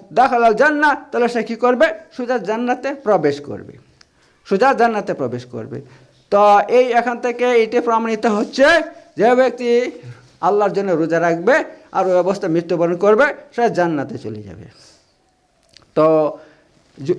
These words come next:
রোজার এরকম অসংখ্য ফজিলত আছে, অসংখ্য ফজিলত আছে। হ্যাঁ, আমি এখন আর সংক্ষেপে কিছু বলছি, আর সংক্ষেপে কিছু বলবো, বেশি বললে হবে না, অনেক সময় লাগবে। আর আপনার হা-, আবু হুরায়রা থেকে বর্ণিত আছে যে এক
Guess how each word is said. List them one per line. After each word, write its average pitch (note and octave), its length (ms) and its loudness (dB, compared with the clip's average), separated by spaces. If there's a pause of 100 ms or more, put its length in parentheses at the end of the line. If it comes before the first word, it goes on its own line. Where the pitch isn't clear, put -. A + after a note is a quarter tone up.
রোজার G3+ 520 2
এরকম A#3 400 2
অসংখ্য D#4+ 500 2
ফজিলত G3 420 0
আছে, D#3 160 -6
অসংখ্য B3 460 -6
ফজিলত G3 380 -2
আছে। G3 300 0 (440)
হ্যাঁ, F#3+ 200 4
আমি F#3 240 0
এখন G3+ 240 -4
আর G#3 120 -2
সংক্ষেপে G#3 520 0
কিছু G#3 260 -2
বলছি, G3 360 0
আর G3+ 120 2 (160)
সংক্ষেপে A3+ 560 -2
কিছু G#3+ 260 -2
বলবো, F3 500 0 (380)
বেশি G#3 240 -2
বললে A3+ 320 2
হবে D#3 340 0
না, A2+ 80 -8 (880)
অনেক G#3 200 -2
সময় F#3 260 2
লাগবে। B2+ 400 0 (280)
আর C4+ 480 4
আপনার B3 280 -2
হা-, G#3 120 -6 (220)
আবু A#3 220 2
হুরায়রা A#3 300 2
থেকে A#3+ 260 -2
বর্ণিত B3 380 2
আছে C4 400 4 (340)
যে G3 100 2
এক C4 320 4